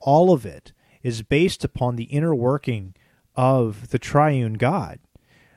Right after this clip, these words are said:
Um, the eternal covenant between the Father and the Son, the Father giving a particular people to the Son, the Son coming and redeeming,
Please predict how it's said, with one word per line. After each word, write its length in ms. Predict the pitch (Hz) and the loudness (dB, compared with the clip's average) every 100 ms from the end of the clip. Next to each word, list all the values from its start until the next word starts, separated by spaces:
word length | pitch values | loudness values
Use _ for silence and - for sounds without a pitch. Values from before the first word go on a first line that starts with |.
| _ | _
Um, 480 | 107 107 104 98 - - | -6 -4 -4 -8 -14 -10
the 300 | 120 127 127 | -4 0 -2
eternal 380 | - 147 147 | 0 -2 -2
covenant 560 | - - 156 156 113 98 | -4 0 0 0 -4 -6
between 340 | 113 - 127 | -8 -4 -2
the 60 | 117 | -2
Father 440 | - 123 131 135 | 0 0 0 0
and 120 | 123 113 | -2 -4
the 80 | |
Son, 480 | - - 151 104 104 - _ _ - | -6 -4 -2 -4 -10 -20 _ _ -12
the 80 | |
Father 460 | - - 135 139 135 | -8 -2 0 0 -2
giving 560 | 117 139 143 117 92 92 _ _ - | -2 -2 0 -2 -4 -14 _ _ -8
a 80 | 123 | -2
particular 480 | 127 - 143 139 123 | 0 0 0 -2 -2
people 400 | - 139 120 113 | -4 -4 -2 -2
to 140 | 123 | -4
the 100 | 113 | -6
Son, 360 | - 147 135 110 | -4 -2 -2 -4
the 80 | |
Son 320 | 104 143 143 127 | -4 -4 -2 -4
coming 360 | - 131 123 | -4 -2 -4
and 200 | 120 113 | -4 -6
redeeming, 760 | 107 123 113 127 160 120 87 | -2 -4 -2 -2 -2 -2 -8